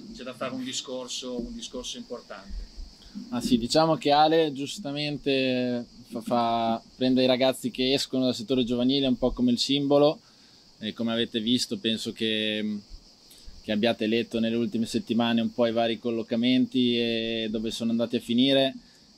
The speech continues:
Speaker 2: e a parte cercare sempre per loro le migliori situazioni, questo per noi rappresenta anche uno stimolo e, e appunto un simbolo del, del lavoro che fa il settore giovanile negli anni precedenti. Quindi avete visto ragazzi come Solaroli, come Camara che,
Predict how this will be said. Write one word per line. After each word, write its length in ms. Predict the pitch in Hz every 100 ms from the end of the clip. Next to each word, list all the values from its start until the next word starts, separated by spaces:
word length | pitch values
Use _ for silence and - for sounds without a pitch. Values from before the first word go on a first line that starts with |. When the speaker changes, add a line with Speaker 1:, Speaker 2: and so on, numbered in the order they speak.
| _
Speaker 2:
e 380 | 107 104 98 95 - _ -
a 80 | 107
parte 380 | - 123 127 127
cercare 580 | - 123 - 139 135 131
sempre 420 | 143 143 123 135
per 160 | 139
loro 260 | 135 139 135
le 120 | 131
migliori 300 | 131 131 135
situazioni, 720 | 123 127 139 - 139 139 135
questo 280 | 123 127 127
per 160 | 110 123
noi 120 | 131
rappresenta 600 | 127 117 120 120 117 127
anche 180 | 123 123
uno 140 | 123
stimolo 600 | 113 - 131 123 123 123 - _ _ - - - -
e, 400 | 110 110 90 -
e 140 | 80 113
appunto 500 | 120 127 127 120 120
un 80 |
simbolo 500 | 120 127 127 127 127
del, 200 | 120 120 117
del 160 | 120
lavoro 380 | 120 123 131 135
che 100 | 127
fa 140 | 123 127
il 80 |
settore 300 | 120 135 123
giovanile 380 | 117 120 123 123
negli 180 | 120 120
anni 160 | 120 113
precedenti. 720 | 117 - 120 120 104 98 104
Quindi 260 | 113 107
avete 280 | 110 107 101
visto 260 | 110 110 113
ragazzi 440 | 110 113 110 -
come 220 | 101 113
Solaroli, 640 | 110 117 113 117 117 113 113
come 720 | 120 113 113 113 110 110 -
Camara 560 | - 110 113 113 113 107
che, 440 | 113 110 107 107